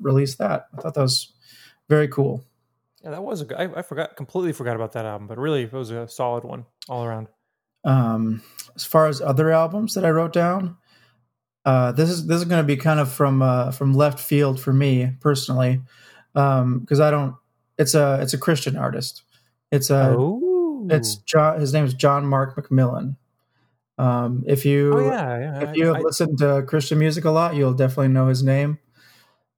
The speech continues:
Speaker 1: Um, but he came out with an album this year called Peopled with Dreams. Um, and I thought it was, there are a couple reasons why I really like this album. It is not your typical,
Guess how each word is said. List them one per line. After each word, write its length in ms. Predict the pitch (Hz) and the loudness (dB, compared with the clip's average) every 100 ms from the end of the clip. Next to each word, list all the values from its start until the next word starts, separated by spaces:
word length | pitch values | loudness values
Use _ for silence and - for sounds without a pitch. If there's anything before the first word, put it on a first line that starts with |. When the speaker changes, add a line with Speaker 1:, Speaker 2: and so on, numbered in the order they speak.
| _ | _
Speaker 1:
Um, 600 | 135 131 120 117 139 135 - | 0 2 0 -2 -2 -6 -6
but 140 | 143 139 | 0 2
he 120 | 165 | 2
came 180 | 170 160 | 2 2
out 100 | 139 | 2
with 120 | 131 | 0
an 80 | 135 | 2
album 240 | 131 127 | 2 2
this 220 | 131 127 - | 2 0 0
year 160 | 131 | 0
called 340 | 127 131 127 - | 2 2 0 -4
Peopled 480 | - 151 156 151 151 | -2 0 2 0 0
with 280 | 143 131 - | 0 -2 -4
Dreams. 720 | - 139 135 127 131 220 - _ _ _ _ _ _ _ _ _ _ | -2 0 2 0 -4 -8 -12 _ _ _ _ _ _ _ _ _ _
Um, 580 | 139 135 123 120 120 131 - | 0 2 2 -2 -4 -6 0
and 380 | 156 147 143 | 2 2 2
I 260 | 135 143 165 | 0 0 0
thought 420 | 165 180 175 165 - | 2 2 2 0 0
it 80 | 147 | 2
was, 460 | 143 135 - - _ _ _ _ _ _ _ _ - | 2 0 -4 -8 _ _ _ _ _ _ _ _ 0
there 120 | 156 | 2
are 40 | |
a 40 | 156 | 2
couple 240 | 214 202 | 2 2
reasons 300 | 160 147 131 | 2 2 2
why 220 | 131 131 | 2 2
I 100 | 127 | 2
really 240 | 127 127 127 | 2 2 0
like 260 | 127 123 | 0 -4
this 200 | 131 131 | -6 -6
album. 380 | - 135 - 170 - _ _ _ _ _ _ _ | -4 -4 -6 -10 -14 _ _ _ _ _ _ _
It 160 | 156 156 | 0 2
is 500 | 151 147 143 139 123 | 4 2 2 0 0
not 380 | 139 139 147 160 | 2 2 2 0
your 140 | 143 | -2
typical, 920 | 135 151 135 135 135 135 131 131 123 | 0 -2 -2 0 2 4 2 2 0